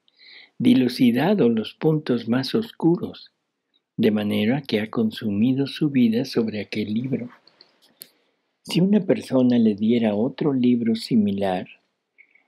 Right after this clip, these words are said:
lo sabría leer con certeza y reconocerá en aquel libro al suyo". Esto es, eh, realmente importante.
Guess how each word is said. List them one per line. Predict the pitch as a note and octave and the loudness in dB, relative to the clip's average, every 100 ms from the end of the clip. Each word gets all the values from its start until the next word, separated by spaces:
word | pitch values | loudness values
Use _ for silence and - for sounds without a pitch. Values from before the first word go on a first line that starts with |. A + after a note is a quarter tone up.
| - | -2
lo | A2 | 0
sabría | A2 B2 A2+ B2+ G3+ E3+ | 2 0 0 2 2 2
leer | B2 A2 B2+ C3 | 4 4 2 0
con | B2 A#2 | -2 -2
certeza | B2 A2+ - F3 F3+ A#2 A2 - | -2 -4 0 0 0 -2 -8 -6
y | - B2 | 0 2
reconocerá | A2+ A2+ - G2+ G2+ G2 - G#2 A#2+ A#2+ - | 2 -2 -2 -4 -4 -4 -2 -2 0 -2 -4
en | - G2+ | -8 -6
aquel | F#2+ F#2+ A#2 A2 | -8 -4 0 2
libro | G#2+ A#2 C#3+ - - | 0 -2 -6 -8 -8
al | C#3 A#2+ | -6 -4
suyo". | - G2+ F2 F#2 _ _ _ _ - - - - _ _ | -2 -4 -4 -12 _ _ _ _ -20 -20 -20 -20 _ _
Esto | F#3 F#3 F#3+ | -2 0 2
es, | F3 F#3 - - | 2 0 -4 -6
eh, | G#3 D3+ B2+ B2+ - | -2 0 2 0 -4
realmente | C#3 D3 C#3 D3+ C3+ | -2 0 0 -2 0
importante. | C3 A#2 A2 - C#3+ D3+ G#2 F#2+ | 0 -2 -6 -4 -4 -4 -4 -6